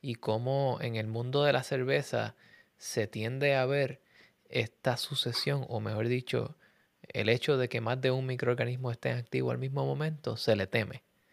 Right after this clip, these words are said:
Se le teme por lo mismo que usted mencionó sobre la predictibilidad.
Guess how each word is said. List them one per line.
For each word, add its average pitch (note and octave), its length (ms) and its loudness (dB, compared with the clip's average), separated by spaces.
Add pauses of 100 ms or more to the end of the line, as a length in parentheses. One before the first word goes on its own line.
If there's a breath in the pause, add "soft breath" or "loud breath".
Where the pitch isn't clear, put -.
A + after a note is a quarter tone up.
(200 soft breath)
Se - 180 -2
le G#2 120 0
teme D3+ 300 4
por A2+ 420 2 (240)
lo G#2 120 -4
mismo A#2+ 280 -2
que C3 100 -2
usted B2+ 180 -2
mencionó C3 400 -2
sobre A2+ 260 2
la G2+ 320 -2
predictibilidad. G2 920 -2